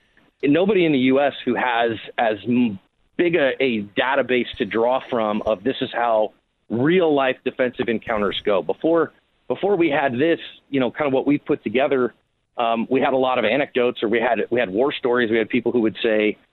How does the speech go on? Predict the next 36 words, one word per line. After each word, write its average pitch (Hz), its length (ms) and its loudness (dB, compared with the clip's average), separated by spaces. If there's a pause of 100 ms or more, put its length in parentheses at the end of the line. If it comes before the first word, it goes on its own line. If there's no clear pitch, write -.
(200)
"This 139 240 -2
is, 135 180 -2
you 135 80 0
know, 117 80 0
what 117 180 0
I've 98 140 0
heard," 127 560 0
or, 113 220 2
"I 107 80 0
had 113 160 0
an 104 80 -2
uncle 120 420 -2
who," 107 320 2
but, 107 260 -2
but 107 140 0
now 120 160 0
we 123 140 0
can 110 160 -2
say, 110 180 0
"No, 147 380 0
this 143 240 -2
is 156 180 0
what 139 180 0
we 139 200 2
see 147 100 2
again 117 460 0
and 117 100 0
again 113 320 0
and 107 80 -2
again, 175 360 2
and 139 100 2
this 135 100 -2
is 135 140 -4
what 123 100 0
we 117 80 0
don't 98 320 -2